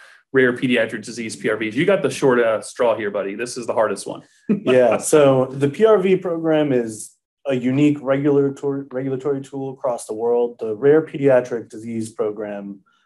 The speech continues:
Speaker 2: uh, steps it up a, yet another level. Uh, and it's meant to make it possible to, of course, receive a P R V for developing a drug for the treatment of a rare pediatric disease.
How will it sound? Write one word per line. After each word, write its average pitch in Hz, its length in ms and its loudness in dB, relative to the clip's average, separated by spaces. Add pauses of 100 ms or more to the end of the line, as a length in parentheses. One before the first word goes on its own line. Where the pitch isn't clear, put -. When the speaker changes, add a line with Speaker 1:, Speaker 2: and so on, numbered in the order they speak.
(120)
Speaker 2:
uh, 104 220 -4
steps - 320 -2
it 117 80 0
up 107 180 0
a, 98 300 -4 (160)
yet 123 180 0
another 107 320 -2
level. 98 480 -10 (680)
Uh, 107 460 0 (160)
and 135 320 2
it's 143 260 0
meant 156 240 0
to - 60 -8
make 180 160 0
it 180 100 -8
possible 120 480 -4
to, 117 300 -8
of 107 100 -10
course, 113 300 -6
receive 117 720 -4
a 117 240 2
P 123 240 -4
R 131 220 2
V 107 260 -8
for 113 260 -6
developing 147 540 0
a 156 40 -2
drug 120 360 -4
for - 140 -18
the 113 80 -10
treatment 110 520 -12
of 117 140 -10
a 117 60 -2
rare 110 400 -2
pediatric 120 720 -2
disease. - 540 -18